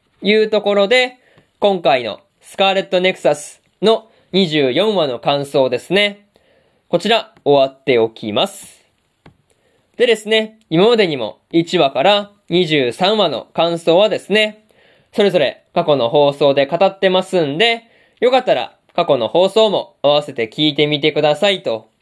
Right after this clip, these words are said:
いう話と、今日は他にも三本更新しておりまして、「古見さんはコミュ障です」の第十話の感想と、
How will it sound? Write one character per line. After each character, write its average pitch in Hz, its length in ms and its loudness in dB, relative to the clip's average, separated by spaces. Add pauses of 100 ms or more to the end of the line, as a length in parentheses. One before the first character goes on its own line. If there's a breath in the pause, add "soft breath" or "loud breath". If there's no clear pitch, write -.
い 131 160 -2
う 120 120 4
話 117 440 -2
と、 226 380 0 (840 soft breath)
今 262 120 2
日 233 40 4
は - 280 -2
他 185 220 -2
に 175 80 -6
も 123 120 -6
三 165 280 -4
本 170 240 0 (160)
更 139 240 2
新 135 320 -6
し - 100 -18
て 151 120 -2
お 139 100 0
り 135 120 -2
ま 127 140 -4
し - 180 -14
て、 226 340 -2 (1700 loud breath)
「古 196 120 0
見 220 80 2
さ 214 140 2
ん 208 60 -4
は 208 120 0
コ 202 120 -6
ミ 214 100 0
ュ - 20 -2
障 180 200 2
で 151 100 -4
す」 - 300 -20 (220)
の - 300 0 (100)
第 147 380 0
十 208 240 0
話 165 140 2
の 117 300 -10
感 135 280 0
想 117 280 0
と、 220 400 0